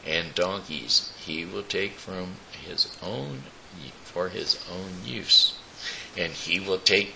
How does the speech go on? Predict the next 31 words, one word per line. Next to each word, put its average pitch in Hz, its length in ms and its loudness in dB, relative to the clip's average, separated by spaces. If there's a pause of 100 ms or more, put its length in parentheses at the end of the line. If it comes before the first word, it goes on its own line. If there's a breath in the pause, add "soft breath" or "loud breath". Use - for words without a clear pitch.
(100)
a 92 100 -6
tenth 107 400 -4 (100)
of 98 240 4
your 95 120 6
flocks, - 1040 8
and 202 460 4 (140)
your, 110 360 2 (880 loud breath)
and 117 260 0
you 147 120 0
yourselves 131 840 4 (300 loud breath)
will 90 160 6
become 95 420 0
his 98 220 -2
slaves. 67 720 0 (580 loud breath)
And 82 160 -2
when 78 160 2
that 76 240 6
day 92 200 6
comes, 98 600 2
you 78 100 -6
will 82 140 -2
cry 80 460 4
out 92 320 -2
for 92 200 -6
relief 90 600 -6 (260 loud breath)
from 87 240 0
the 85 80 -2
king 98 500 -4
you 85 140 -4
have 87 220 -4
chosen, 85 580 4